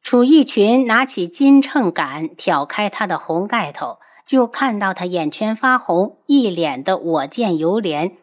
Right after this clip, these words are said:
他心疼地执起他的手：“渊儿，这些年辛苦你了。”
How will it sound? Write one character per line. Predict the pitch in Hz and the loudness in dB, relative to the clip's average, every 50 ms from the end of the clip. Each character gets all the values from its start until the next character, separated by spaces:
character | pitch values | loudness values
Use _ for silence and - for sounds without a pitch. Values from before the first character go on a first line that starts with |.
| _ _ _ | _ _ _
他 | - - | -10 -8
心 | 190 - - - 262 247 254 | -8 -6 -2 0 0 0 0
疼 | 247 - - 160 160 185 | -2 -6 -6 -4 -4 -2
地 | - 185 143 | -2 -4 -4
执 | 135 - - 180 220 240 | -6 -6 -4 -4 -4 -4
起 | - - 143 | -4 -6 -8
他 | - - 214 | -6 -4 -4
的 | 208 180 | -4 -4
手 | - - - 139 - - 131 - _ _ _ _ _ _ _ _ _ _ _ _ _ | -4 -6 -6 -8 -8 -8 -12 -12 _ _ _ _ _ _ _ _ _ _ _ _ _
：“渊 | - 127 120 120 | -14 -10 -8 -6
儿， | 113 113 110 - - - - _ _ _ _ _ _ _ | -6 -6 -8 -10 -12 -16 -18 _ _ _ _ _ _ _
这 | - 156 131 | -12 -10 -10
些 | 92 92 - - 131 131 | -8 -10 -10 -10 -10 -12
年 | 135 127 123 123 127 143 185 180 - _ | -14 -14 -14 -10 -6 -4 -6 -6 -6 _
辛 | - - - - 160 139 147 151 | -10 -8 -8 -6 -6 -8 -8 -12
苦 | - - - - 120 139 | -14 -16 -18 -18 -16 -14
你 | 143 139 123 - | -14 -14 -14 -12
了。” | - 131 | -10 -8